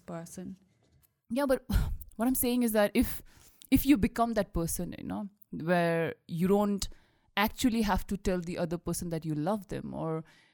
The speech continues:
Speaker 2: that, that, or that, or we don't, we don't actually personalize the other person, okay?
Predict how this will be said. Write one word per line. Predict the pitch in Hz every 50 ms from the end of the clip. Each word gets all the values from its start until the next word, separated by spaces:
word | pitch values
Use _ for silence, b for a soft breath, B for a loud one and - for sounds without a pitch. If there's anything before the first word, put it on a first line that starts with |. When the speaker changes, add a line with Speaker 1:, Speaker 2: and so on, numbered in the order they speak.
| b b
Speaker 2:
that, | 160 170 165 160 147 147 175
that, | 175 - -
or | - 175
that, | 165 165 165 160 160 156 - - - _ _ _ _ _ _ _
or | - 196 208
we | 190 220
don't, | 240 285 285 262
we | 226 254
don't | 285 285 -
actually | - 240 - 226 220
personalize | 214 - 208 196 196 226 202 190 175 170 175 156 160
the | 175 160
other | 156 160 156
person, | - 143 131 135 - 151 - -
okay? | 147 - 208 214